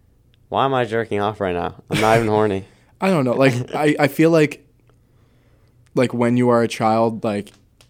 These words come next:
Speaker 2: not a child, but, like, when you are young and, like, exploring all that, like, you live and you learn and you, you have, like, a routine, you know? Like, you're double, triple incognito mode using a throwaway account or something like that, even if you're using an account at all.
Speaker 1: <laughs>
Speaker 2: Like,
Speaker 1: Triple incognito.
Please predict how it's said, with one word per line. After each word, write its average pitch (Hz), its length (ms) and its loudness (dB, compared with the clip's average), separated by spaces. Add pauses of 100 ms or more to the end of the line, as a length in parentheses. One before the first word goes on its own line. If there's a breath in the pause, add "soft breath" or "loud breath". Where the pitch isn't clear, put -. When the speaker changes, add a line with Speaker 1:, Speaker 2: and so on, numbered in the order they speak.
(240)
Speaker 2:
not 131 180 -2
a 104 40 -2
child, 98 400 -6
but, - 100 -6
like, 110 140 -6
when 113 100 -2
you 113 120 -2
are 110 60 -2
young 107 340 -2
and, 104 200 -4
like, 101 280 -10
exploring 120 500 -2
all 165 120 4
that, 175 280 2 (640)
like, 123 420 0
you 139 160 6
live 156 180 6
and 185 100 6
you 139 120 4
learn 139 320 4
and 131 200 0
you, 123 240 2 (100)
you 127 160 -2
have, 131 260 2
like, 135 160 0
a 127 40 -2
routine, 110 520 -6
you 113 120 -4
know? 117 180 -2
Like, 120 240 -4 (400 soft breath)
you're 147 140 2
double, 147 400 4
triple 147 400 0
incognito 139 600 0
mode 123 320 2
using 131 280 -2
a 123 40 -2
throwaway 131 380 0
account 123 300 -6
or 123 60 -6
something 120 320 -6
like 113 160 -6
that, 110 240 -4
even 123 220 -2
if 123 140 -6
you're 127 100 2
using 131 260 4
an - 60 4
account 120 220 -2
at 117 60 0
all. 113 140 0
Speaker 1:
<laughs> - 240 -12
Speaker 2:
Like, 220 180 -10
Speaker 1:
Triple 143 480 4
incognito. 120 520 -2